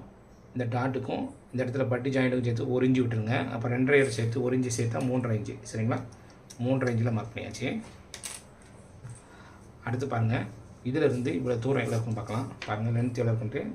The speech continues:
மூணு இன்ச்சு, அந்த மூணு இன்ச்சு எடுத்து அப்படி இந்த பக்கம் வச்சுட்டு மார்க் பண்ணி பாருங்க. ஒன்பதே முக்கால் இருக்குது, இங்கேருந்து பாருங்க, ஒன்பதே முக்கால் வச்சு மார்க் பண்ணிடலாம். மார்க் பண்ணிட்டு, இங்க இந்த இடத்துல பாருங்க, பேக்கு ஃப்ரண்ட்டுக்கு கேப் எவ்வளோ இருக்குன்னு பாருங்க,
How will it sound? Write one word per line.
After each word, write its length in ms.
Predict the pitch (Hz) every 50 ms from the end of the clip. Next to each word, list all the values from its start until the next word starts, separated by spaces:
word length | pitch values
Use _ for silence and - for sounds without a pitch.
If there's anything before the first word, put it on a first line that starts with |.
| - 117
மூணு 160 | 123 131 135 127 117
இன்ச்சு, 200 | 110 113 147 190 214 - - - - - - -
அந்த 120 | - 117 117 120
மூணு 160 | 127 135 139
இன்ச்சு 140 | 135 131 131
எடுத்து 180 | 120 117 131 120
அப்படி 160 | 117 123 117
இந்த 100 | 113 120 113
பக்கம் 140 | 113 113 107
வச்சுட்டு 200 | 110 - - 110
மார்க் 140 | 101 101 -
பண்ணி 120 | - 107 - 95
பாருங்க. 220 | 95 98 107 127 139 - - - - - - - - - - - - - - - - - - - - - - - - 120
ஒன்பதே 240 | 123 135 143 139 131 120
முக்கால் 280 | 113 113 117 131 123 113
இருக்குது, 280 | 104 - 113 104 110 127 - - - - - - - - - - - - -
இங்கேருந்து 340 | 113 110 110 110 117 113 113
பாருங்க, 220 | 107 101 101 110 131 147
ஒன்பதே 260 | 135 113 113 113 113 110 107
முக்கால் 200 | - - 110 107
வச்சு 140 | - - -
மார்க் 160 | 98 95 - -
பண்ணிடலாம். 400 | 87 90 92 92 98 127 - - - - - - - - - - - - - - - - - - - - - - - - - - - - - - - - - -
மார்க் 220 | 113 110 110 - -
பண்ணிட்டு, 300 | 101 98 95 90 - - 110 110 - - - - - - - - - - -
இங்க 220 | 127 135 143 139 143 135 123 123
இந்த 80 | 135 143
இடத்துல 220 | - - 131 123 113 117
பாருங்க, 200 | 113 110 110 123 151 147 127
பேக்கு 260 | 123 123 117 123 117 113
ஃப்ரண்ட்டுக்கு 360 | 120 123 120 123 120 117 113 117
கேப் 120 | 110 110 117
எவ்வளோ 80 | 113 113
இருக்குன்னு 240 | 110 113 113 107 107
பாருங்க, 180 | 101 104 120